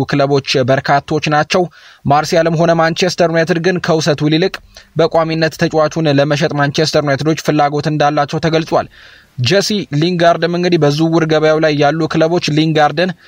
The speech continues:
ከአስራ አምስት እስከ ሃያ ሚሊዮን ፓውንድ ያወጣል ተብሎ ተገምቷል። ከለንደኑ ክለብ ዌስትሃም በተጨማሪ ሌሎች እንደ ኒውካስል አይነት ክለቦችም አይናቸውን እንዲጥሉበት አድርጓቸዋል። የእንግሊዙ ክለብ ዌስትሃም፣ እ፣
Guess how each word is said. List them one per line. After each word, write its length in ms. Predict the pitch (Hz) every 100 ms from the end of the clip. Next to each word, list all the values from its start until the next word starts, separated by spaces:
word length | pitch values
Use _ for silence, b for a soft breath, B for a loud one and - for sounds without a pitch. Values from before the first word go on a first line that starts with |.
| b -
ከአስራ 400 | 185 156 175 180
አምስት 260 | 185 190 185
እስከ 160 | - 180
ሃያ 200 | 175 160
ሚሊዮን 420 | 165 180 170 160
ፓውንድ 240 | 165 160 151
ያወጣል 340 | 147 151 151
ተብሎ 220 | 147 147 147
ተገምቷል። 600 | 156 156 165 175 190 185 180 B B -
ከለንደኑ 480 | 170 175 170 170 170
ክለብ 240 | 180 165 127
ዌስትሃም 480 | 151 - 185 175 165
በተጨማሪ 520 | 160 - 175 180 175
ሌሎች 340 | 160 156 156 -
እንደ 140 | 135 131
ኒውካስል 500 | 143 151 175 170 156
አይነት 240 | 143 131
ክለቦችም 480 | 135 135 139 - 185 - B B B
አይናቸውን 640 | 147 165 165 160 185 180 170 147
እንዲጥሉበት 640 | 151 156 160 165 160 160
አድርጓቸዋል። 720 | 151 151 156 165 - 185 175
የእንግሊዙ 380 | 143 156 160 156 156
ክለብ 240 | 160 147
ዌስትሃም፣ 500 | 135 156 - 180 208 208 _ B B B
እ፣ 140 | 113